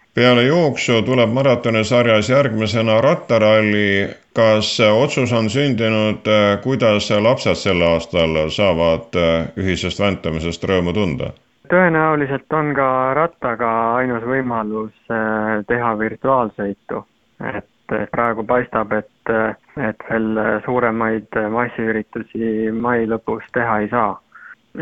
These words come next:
Speaker 2: Et kui eelmine kevad oli jooks virtuaalselt ja rattaralli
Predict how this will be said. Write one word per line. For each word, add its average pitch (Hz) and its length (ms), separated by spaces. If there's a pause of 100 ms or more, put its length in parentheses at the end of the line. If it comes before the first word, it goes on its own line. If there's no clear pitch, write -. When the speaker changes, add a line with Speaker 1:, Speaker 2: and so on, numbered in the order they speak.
Speaker 2:
Et 107 100
kui 117 160
eelmine 117 500
kevad 117 540
oli 113 640 (180)
jooks 139 440 (260)
virtuaalselt 131 800
ja 120 100
rattaralli 117 800